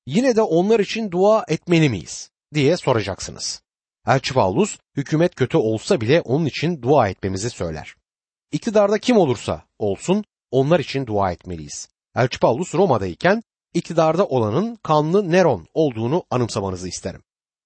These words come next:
Buna rağmen kim olursa olsun krallar için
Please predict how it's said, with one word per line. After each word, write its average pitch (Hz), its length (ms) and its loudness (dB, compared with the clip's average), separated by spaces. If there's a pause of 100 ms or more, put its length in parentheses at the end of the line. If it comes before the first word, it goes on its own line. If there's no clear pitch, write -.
(120)
Buna 196 220 2
rağmen 101 360 -2 (260)
kim 262 180 2
olursa 165 340 2
olsun 104 320 -4
krallar 131 400 2
için 196 300 -4